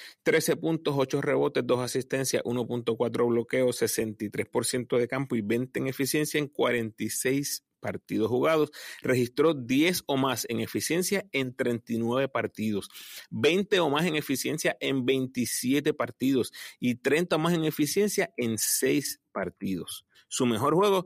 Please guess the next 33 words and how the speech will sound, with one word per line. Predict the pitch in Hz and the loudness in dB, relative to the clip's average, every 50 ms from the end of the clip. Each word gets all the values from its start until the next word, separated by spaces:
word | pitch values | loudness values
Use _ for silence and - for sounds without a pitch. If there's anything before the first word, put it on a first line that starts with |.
| - - - - _ | -6 -18 -20 -20 _
fue | - - 143 147 | -4 2 4 4
el | 147 139 | 4 4
siete | - - - - 147 160 165 175 175 180 165 | 2 -2 -2 -2 0 2 0 2 2 2 2
de | 151 143 | 2 2
enero | 135 135 139 147 165 | 2 0 0 0 0
ante | 156 156 139 | 0 0 0
los | 131 127 - | -2 -2 -2
Capitanes | - 120 113 _ 117 113 - - 127 147 165 170 156 | -2 -4 -2 _ -2 -2 0 0 0 2 2 0 2
de | 143 143 - - - | 2 0 0 0 -2
Ethan | 170 190 208 202 - 214 202 196 175 - | -2 0 0 2 2 2 0 0 0 0
Thompson, | - 185 202 208 180 - - 110 92 - - - - _ | 2 2 4 2 2 0 -2 -4 -4 -8 -16 -20 -20 _
terminando | _ 139 131 135 135 135 139 143 160 165 | _ 2 2 2 2 2 2 2 0 0
con | 160 156 151 143 | 0 0 0 2
veintisiete | 127 131 127 120 - - 117 - - - 160 156 151 170 | 2 2 0 0 -2 -4 -4 -4 0 0 0 2 2 0
puntos, | 165 170 - 135 127 123 - 131 _ | 0 0 -2 -4 -4 -2 -6 -8 _
catorce | - 123 107 - 123 127 135 - 160 | -2 -4 -2 0 0 -2 0 0 -2
rebotes, | 151 - 151 147 127 117 113 107 113 104 | -2 0 0 2 2 2 2 2 0 0
dos | 104 117 127 135 | 0 -2 -2 -2
asistencias, | 147 147 147 143 _ - 123 110 - - - - - _ | -2 -4 -4 -4 _ -2 -2 -2 -2 -4 -6 -6 -6 _
un | - 143 160 180 | 0 2 2 4
robo, | 170 151 123 117 113 110 117 123 - - - - _ _ | 4 4 4 2 2 2 0 -2 -4 -10 -20 -20 _ _
once | - 143 156 170 180 180 - - | 2 2 4 4 2 2 2 0
en | 165 156 143 - | 0 0 0 0
trece | - 135 147 151 - - 156 | 0 0 0 2 2 2 2
de | 147 147 139 | 2 2 0
campo, | - 127 131 - _ _ 127 127 | -2 -6 -6 -6 _ _ -6 -6
cuarenta | _ - 143 143 151 151 151 151 156 156 156 151 143 - - | _ -2 2 2 4 4 4 2 2 2 0 0 -2 -2 0
y | 151 147 143 | 2 4 4
dos | 135 143 147 175 190 | 6 6 6 6 4
en | 196 180 170 | 4 2 2
eficiencia | 160 156 - 151 143 - - 139 120 113 - - - - _ | 0 0 0 -2 -2 0 0 0 0 0 -2 -4 -4 -4 _
en | 120 113 110 | -4 -4 -4
triunfo, | 107 _ 143 147 165 190 202 190 - 208 202 | -4 _ 2 4 6 4 4 4 2 0 0